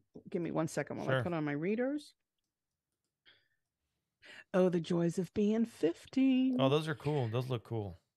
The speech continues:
Speaker 1: Thank you. They're
Speaker 2: Yeah, those
Speaker 1: Gwen
Speaker 2: look
Speaker 1: Stefani. I guess I'm going to hell because I'm wearing
Speaker 2: You're
Speaker 1: Gwen.
Speaker 2: wearing No Doubt Gwen Stefani? That's
Speaker 1: I
Speaker 2: cool, though.
Speaker 1: am.
Speaker 2: Actually, I listen to some No
Speaker 1: Mm.
Speaker 2: Doubt still.
Speaker 1: And these
Speaker 2: Shh.
Speaker 1: are hers, too, but they have, like, a little,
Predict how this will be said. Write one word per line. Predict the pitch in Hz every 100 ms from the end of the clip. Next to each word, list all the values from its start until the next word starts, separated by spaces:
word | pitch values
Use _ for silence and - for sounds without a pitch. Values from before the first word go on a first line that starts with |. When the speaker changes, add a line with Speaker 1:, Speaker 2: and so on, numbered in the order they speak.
| _ _ _ _ -
Speaker 1:
Thank | 247 254
you. | 202
They're | 190
Speaker 2:
Yeah, |
those | 196
Speaker 1:
Gwen | 190 214
Speaker 2:
look | 214
Speaker 1:
Stefani. | - 185 - 185 190 170
I | 160
guess | 175 170
I'm | 175
going | 165 156 160
to | 156
hell | 160 151
because | 156 160 165
I'm | 160 156
wearing | 165 175 160
Speaker 2:
You're | 135
Speaker 1:
Gwen. | 143
Speaker 2:
wearing | 165 196 180
No | 165
Doubt | 151 139 151 180
Gwen | 151 165
Stefani? | 165 - - 139 135 165 214 220 190 _ _ _ _ _ -
That's | - -
Speaker 1:
I |
Speaker 2:
cool, | 135 120
though. | 104
Speaker 1:
am. | 101
Speaker 2:
Actually, | 110 - 113
I | 104
listen | 107 107 107
to | 90
some | - 98 _ _
No | -
Speaker 1:
Mm. | 196
Speaker 2:
Doubt | 160 165 156
still. | - 185
Speaker 1:
And | 190
these | 220 285 294
Speaker 2:
Shh. |
Speaker 1:
are | 202 185
hers, | 185 185 175 -
too, | - - 247 196 151 143 170 -
but | 175
they | 185
have, | 170 185 175
like, | 165
a | 165
little, | 165 165 151 151